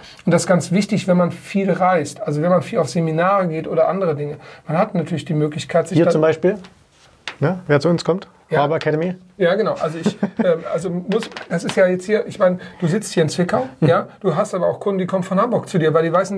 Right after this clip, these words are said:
Speaker 1: das, es ist ein geiles Seminar, da muss ich hin, das ist mir egal,
Speaker 2: Mhm.
Speaker 1: wie weit das entfernt ist, weil hier komme ich weiter.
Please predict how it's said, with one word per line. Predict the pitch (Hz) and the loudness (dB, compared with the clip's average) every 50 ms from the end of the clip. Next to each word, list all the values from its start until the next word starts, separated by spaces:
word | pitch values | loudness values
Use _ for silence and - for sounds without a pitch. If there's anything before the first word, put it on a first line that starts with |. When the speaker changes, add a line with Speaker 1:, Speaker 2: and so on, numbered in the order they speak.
| 185 190 | -4 -2
Speaker 1:
das, | - 175 - - | -4 -4 -6 -8
es | - - 143 208 | -12 -14 -12 -12
ist | 240 180 196 | -8 -4 -2
ein | 185 | 2
geiles | 180 196 190 214 240 - - | 2 2 2 2 0 -4 -2
Seminar, | 196 185 180 165 165 175 185 180 - - - | -2 0 2 2 2 2 2 0 -4 -10 -2
da | - 165 165 | 0 2 2
muss | 170 208 226 - | 2 0 0 -2
ich | 208 - | -6 -4
hin, | - 170 170 170 | -2 -4 -2 0
das | 170 156 | -2 -4
ist | - - | -2 -2
mir | 175 185 | -2 -2
egal, | 175 - - - 277 | 2 2 2 2 2
Speaker 2:
Mhm. | 262 | 2
Speaker 1:
wie | 170 | 2
weit | 151 147 147 | 2 2 2
das | 165 147 - | 0 -4 -4
entfernt | 165 143 127 - 165 165 165 | -6 -6 -2 -2 -2 -2 -2
ist, | 165 - | -2 -2
weil | 170 147 | -2 -2
hier | 131 165 190 196 | 0 -2 -2 -2
komme | 196 - 190 190 | -2 -2 -2 -2
ich | - 131 139 | -2 -2 0
weiter. | 170 180 202 202 - - | 0 0 0 -4 -8 -10